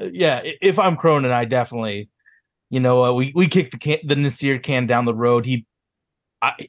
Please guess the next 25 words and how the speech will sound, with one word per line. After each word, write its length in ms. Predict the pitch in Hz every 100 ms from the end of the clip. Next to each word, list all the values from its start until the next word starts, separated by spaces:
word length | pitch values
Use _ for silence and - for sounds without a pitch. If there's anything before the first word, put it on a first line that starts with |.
| _
he, 140 | - 226
prov-, 280 | 262 165 - 135 -
I 160 | 175 240
love 540 | 165 143 185 247 165
seeing 240 | 170 175
his 160 | 147 127
development, 560 | 123 117 156 110 - - _ _ _ _ _ _ _ _ _ _
but 320 | 170 156 135 120 _ _ _ _ _ _ _ _ _ _ _ _ -
there's 160 | 151
only 280 | 208 190 170
so 220 | - 180
much, 380 | 165 156 127 - _ _ _ _ -
"Oh, 380 | 170 170 139
a 100 | 127
fluke 320 | 120 160 156 131
injury 380 | 151 135 131
happened. 400 | 117 104 98 107
Oh, 220 | 135 196 143
a 40 |
fluke 300 | 123 151 139
injury 340 | 147 139 127
happened." 460 | 113 101 98 101 117 _ _ _ _
Like, 220 | - 104 - 117 _ _ _ _ _ _ _ _ _ _ _ _
if 180 | 175 160
I, 120 | 185